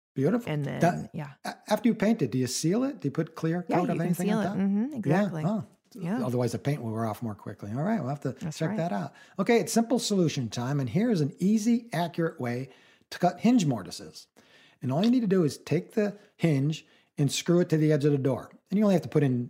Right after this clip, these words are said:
Speaker 1: usually there are four screws. You only have to put in two screws just to hold it in place. And what you're doing is you're creating a cutting template using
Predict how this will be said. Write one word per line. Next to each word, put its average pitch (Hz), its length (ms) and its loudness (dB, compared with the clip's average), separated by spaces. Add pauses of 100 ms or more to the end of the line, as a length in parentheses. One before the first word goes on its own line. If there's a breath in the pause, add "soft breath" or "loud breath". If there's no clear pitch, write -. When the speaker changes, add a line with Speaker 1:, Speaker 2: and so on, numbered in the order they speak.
Speaker 1:
usually 139 260 2
there 117 100 -2
are 110 40 -4
four 127 280 -4
screws. 113 320 -6
You 135 40 -2
only 139 120 0
have - 80 -8
to - 20 -20
put 127 100 -2
in 107 60 -4
two 147 160 0
screws 113 300 -6
just 113 100 -12
to 139 40 -4
hold 123 200 -4
it 139 40 -8
in 135 80 -10
place. 113 340 -10
And - 500 -12
what 127 80 2
you're 143 80 2
doing 190 180 6
is 135 80 2
you're 131 80 0
creating 156 400 0
a 113 60 -6
cutting 190 480 0
template 117 480 -6 (440 soft breath)
using 143 480 2